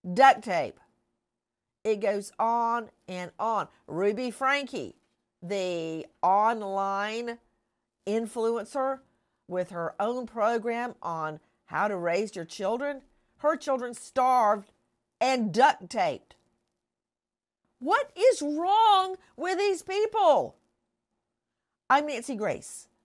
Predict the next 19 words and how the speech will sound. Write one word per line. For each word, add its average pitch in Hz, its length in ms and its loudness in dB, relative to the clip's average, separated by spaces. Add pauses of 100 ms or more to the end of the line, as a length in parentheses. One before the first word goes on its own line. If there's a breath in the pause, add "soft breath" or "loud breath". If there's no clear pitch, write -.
This 320 260 -2
is - 160 -10
Crime 247 280 -6
Stories. 139 420 -8 (240 soft breath)
Thank 370 240 -6
you 339 80 -10
for 330 100 -8
being 302 260 -8
with 311 200 -6
us 202 180 -2
here 175 380 -6
at 170 220 0
Crime 151 260 -10
Stories 143 360 -8
and 190 180 -8
on 151 120 -8
Sirius 170 460 -10
X - 260 -8
M 165 160 -8